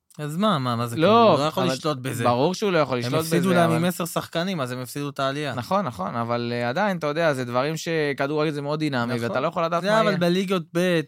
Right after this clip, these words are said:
Speaker 1: וג', זה ליגה
Speaker 2: זה,
Speaker 1: ג'.
Speaker 2: נכון, זה
Speaker 1: מי
Speaker 2: יותר
Speaker 1: שרוצה
Speaker 2: מורכב.
Speaker 1: מנצח, מי שצריך מנצח.
Speaker 2: מי שצריך מנצח, וזה יותר מורכב,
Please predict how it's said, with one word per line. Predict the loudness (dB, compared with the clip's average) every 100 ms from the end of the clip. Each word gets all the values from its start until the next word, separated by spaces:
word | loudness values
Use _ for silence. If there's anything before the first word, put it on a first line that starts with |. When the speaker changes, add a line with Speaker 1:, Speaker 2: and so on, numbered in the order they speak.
| -4
Speaker 1:
וג', | -6 -4 -4 -2 -4
זה | -6
ליגה | -6 -4
Speaker 2:
זה, | -4
Speaker 1:
ג'. | -2 -2 -2
Speaker 2:
נכון, | -4 -4 -4 -4
זה | -2
Speaker 1:
מי |
Speaker 2:
יותר | -2 -2
Speaker 1:
שרוצה | -2 -2
Speaker 2:
מורכב. | -2 -4
Speaker 1:
מנצח, | -4 -8 -8 -6
מי | -6
שצריך | -8 -4 -4 -4 -6
מנצח. | -6 -6
Speaker 2:
מי | -6 -6
שצריך | -6
מנצח, | -6 -8 -6 -4 -4
וזה | -4 -6
יותר | -6 -6
מורכב, | -6 -6 -2 0 0